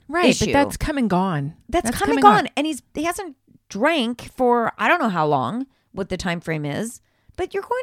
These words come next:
Speaker 2: out with friends.
Speaker 1: Well, and also, and, I mean, unless he has got a problem,
Speaker 2: Well,
Speaker 1: then
Speaker 2: she
Speaker 1: that's
Speaker 2: said,
Speaker 1: another
Speaker 2: she
Speaker 1: issue.
Speaker 2: said the biggest problem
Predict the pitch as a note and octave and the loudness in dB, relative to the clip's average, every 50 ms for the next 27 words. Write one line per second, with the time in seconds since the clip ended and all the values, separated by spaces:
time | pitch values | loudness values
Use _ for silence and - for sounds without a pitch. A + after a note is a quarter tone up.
0 | C5+ C#5 C5+ B4+ - - - - E5 F5 A#4+ C5+ G4+ G3 E3 D3 B2+ - - - | -4 -6 -6 -8 -10 -12 -8 -6 -6 -6 -6 -6 -8 -8 -8 -8 -10 -10 -10 -12
1 | - - _ _ _ - A#3+ B3 B3 A#3+ - - A3+ A#3 A#3 - C4 D4 D4 - | -12 -12 _ _ _ -8 -8 -6 -6 -8 -8 -8 -6 -6 -6 -6 -8 -10 -10 -6
2 | - G#3+ F#3 E3+ - - F#3+ - _ - G#3 A3+ B3 A#3+ A#3 A#3 A#3 A#3+ B3 C4 | -6 -6 -6 -6 -8 -10 -12 -12 _ -8 -4 -2 0 0 0 0 0 0 -2 -2
3 | B3 - A#3 G3+ F#3+ - - - E3+ D#3 - - - D3 - - - - C3+ C3 | -2 -4 -4 -6 -6 -6 -8 -8 -8 -8 -8 -8 -12 -12 -12 -10 -10 -8 -6 -8
4 | C3 - - - - - G#3 G3+ A#3 G3 E3+ D#3 C3 C#3+ D#3+ F3 - _ _ - | -8 -10 -12 -14 -10 -4 2 2 4 6 6 6 6 6 4 2 -2 _ _ -2
5 | F#3 F#3+ F#3 F3+ F3 - - E3+ D#3+ A3 F3+ D#3+ D#3 D3 - - D#3 - - C4 | 0 0 2 2 2 0 0 2 4 6 6 6 4 2 0 -2 -4 -2 0 0
6 | C4+ B3+ E3+ - G#3+ E3 D3 C#3+ E3+ F3 D3 E3+ D#3+ D3+ C#3+ - - - - C#4 | 0 0 2 4 4 4 4 2 0 -2 -2 -2 -2 -2 -6 -8 -8 -4 0 2
7 | C#4+ C#4+ G3+ F#3+ E3+ D#3+ D3+ D#3+ | 2 2 2 2 0 0 -2 -4